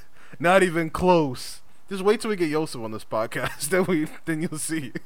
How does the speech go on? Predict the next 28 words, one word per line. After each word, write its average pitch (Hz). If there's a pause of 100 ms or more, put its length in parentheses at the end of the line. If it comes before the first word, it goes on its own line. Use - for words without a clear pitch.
(1200)
Um, 131 (880)
you 196
know, 185
I 165
mean, 160
I 139
don't 151
wanna 139
shit 143
on 131
our 123
fru-, -
our 123
frugal, 139 (240)
our 120
frugal 156
<laughs> -
listeners, 165
but 113 (380)
that's 143
just 160
not 147
a -
lifestyle 131
I 117
can 113
get 110
with, 104